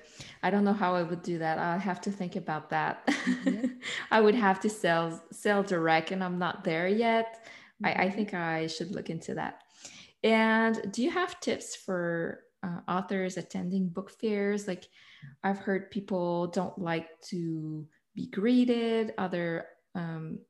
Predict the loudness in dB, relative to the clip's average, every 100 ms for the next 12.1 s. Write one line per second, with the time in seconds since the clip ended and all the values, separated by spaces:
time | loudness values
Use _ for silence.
0 | -6 -2 0 2 0 2 2 2 2 2
1 | 0 -2 0 0 0 0 0 -2 -2 -2
2 | -2 -4 -4 -2 -2 -2 -2 -2 -2 -4
3 | -6 -4 -2 -2 -2 -4 -6 -8 -16 -18
4 | -18 -18 -14 -4 -2 0 2 2 0 -2
5 | -6 0 6 8 6 6 4 4 0 4
6 | 4 4 4 0 0 0 -2 0 2 4
7 | 2 2 0 0 2 4 6 4 0 -8
8 | -4 2 2 0 -16 -20 _ _ 2 4
9 | 4 4 6 6 6 4 2 0 -2 -10
10 | _ _ 4 4 6 4 4 4 2 2
11 | 0 0 0 -2 -4 -4 -6 -6 -6 -8
12 | -12